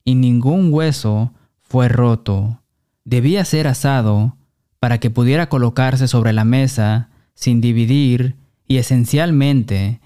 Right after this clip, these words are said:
sin cambios. A través de la unidad e integridad del cordero que se les dio para comer, los participantes debían unirse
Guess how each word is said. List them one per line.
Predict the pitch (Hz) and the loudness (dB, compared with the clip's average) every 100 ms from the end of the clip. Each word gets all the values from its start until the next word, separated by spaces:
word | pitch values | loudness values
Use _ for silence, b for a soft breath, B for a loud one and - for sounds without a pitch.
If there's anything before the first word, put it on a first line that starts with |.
| b _ | b _
sin | - 117 107 | -4 -2 0
cambios. | 120 113 110 104 95 101 - - _ _ _ _ - | 0 0 0 0 -4 -6 -10 -20 _ _ _ _ -6
A | 123 | -4
través | 123 123 165 | 0 0 0
de | 196 | 0
la | 180 | 0
unidad | 139 120 131 117 107 120 - _ _ _ - | 2 2 2 0 0 -2 -10 _ _ _ -4
e | 120 | 0
integridad | 117 120 117 117 127 160 | 0 0 0 0 0 0
del | 165 | -2
cordero | - 123 123 127 110 104 104 120 _ _ _ | -2 -2 0 0 2 0 0 -4 _ _ _
que | - | -6
se | 113 123 | -2 0
les | 120 117 | 0 0
dio | 131 143 | 0 0
para | 151 143 127 | -2 -2 0
comer, | 113 120 120 110 104 123 - _ _ _ _ | 0 2 2 0 -2 -6 -12 _ _ _ _
los | 123 - | -4 -2
participantes | 123 120 113 123 139 139 123 120 123 135 - b b - | -2 -2 -2 -2 0 0 0 0 -2 -4 -12 b b -6
debían | 123 120 143 185 | -2 0 2 2
unirse | 160 143 147 127 110 107 123 | 2 2 0 0 -2 -2 -4